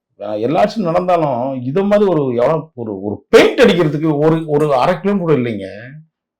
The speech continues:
இங்க இருந்து ஒரு அறுநூறு மீட்டர் இருக்குமா, அறுநூறு மீட்டர் இருக்குங்க, இல்ல எட்நூறு மீட்டர், ஆயிரம், ஒரு கிலோமீட்டரே வைங்களேன். ஒரு கிலோமீட்டருக்கு எவ்வளவு பெயிண்ட் அடிச்சதுக்கு வந்து இன்னைக்கு பதினாறு கோடி சொல்லுவானாங்க? ஆட்சா, இது என்ன நடக்குது இங்க?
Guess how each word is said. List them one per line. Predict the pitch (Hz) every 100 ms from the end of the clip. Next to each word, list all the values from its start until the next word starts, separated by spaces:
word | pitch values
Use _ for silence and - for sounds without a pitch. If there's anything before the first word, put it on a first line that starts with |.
| _
இங்க | 127 143
இருந்து | 165
ஒரு | 170 143
அறுநூறு | 139 156 151
மீட்டர் | 156 170
இருக்குமா, | 160 143 139 170 127 98 -
அறுநூறு | 123 143 135
மீட்டர் | 156 165 139
இருக்குங்க, | 107 95 95 113 127 139 127 _
இல்ல | - 113 127
எட்நூறு | 156 185
மீட்டர், | 175 160 123
ஆயிரம், | 151 165
ஒரு | 151 160
கிலோமீட்டரே | 185 180 165
வைங்களேன். | 147 127 110 117 123 - - _ _ _ _ _ _
ஒரு | - 175 240
கிலோமீட்டருக்கு | 208 269 247 214 180
எவ்வளவு | 185 196
பெயிண்ட் | 208 220
அடிச்சதுக்கு | 190 160 156 147
வந்து | 147 160
இன்னைக்கு | 151 131
பதினாறு | 127 143 139
கோடி | 143 139
சொல்லுவானாங்க? | 120 113 104 104 127 127 _
ஆட்சா, | - 90 156 165 - 131 143 147 _ _ _ _ _ _
இது | 104 101
என்ன | 123 180
நடக்குது | 131 127 107
இங்க? | 92 90 -